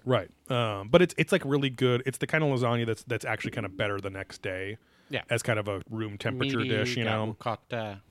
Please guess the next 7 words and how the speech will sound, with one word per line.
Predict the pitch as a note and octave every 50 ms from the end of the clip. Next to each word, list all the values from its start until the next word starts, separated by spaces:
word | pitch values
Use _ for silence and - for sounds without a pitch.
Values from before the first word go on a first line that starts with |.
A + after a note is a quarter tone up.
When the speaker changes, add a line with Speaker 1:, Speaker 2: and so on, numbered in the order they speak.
| - - -
Speaker 1:
Yes, | A#2+ A2+ F2+ - - -
exactly. | - - - - - - - - - - -
Speaker 2:
Nice | G#2+ G#2+ G#2+ G#2 - - G#2
level | G2+ G2+ G2+ G2 F#2
of | -
cheese. | - - - F#2 F2 E2+ E2 E2 E2 -
Speaker 1:
Right. | G2 D#2 C#2 -